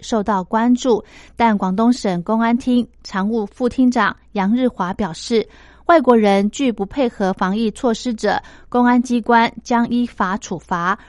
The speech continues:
而且可要求违法者限期离境。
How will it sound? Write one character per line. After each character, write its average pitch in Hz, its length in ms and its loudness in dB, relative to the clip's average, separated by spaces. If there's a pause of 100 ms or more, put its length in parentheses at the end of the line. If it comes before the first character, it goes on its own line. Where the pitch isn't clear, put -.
(140)
而 214 120 -2
且 196 240 0
可 - 160 -8
要 240 240 0
求 196 320 0
违 196 180 -2
法 220 240 -2
者 208 340 -2
限 254 360 -4
期 - 340 -10
离 170 240 -10
境。 202 320 -4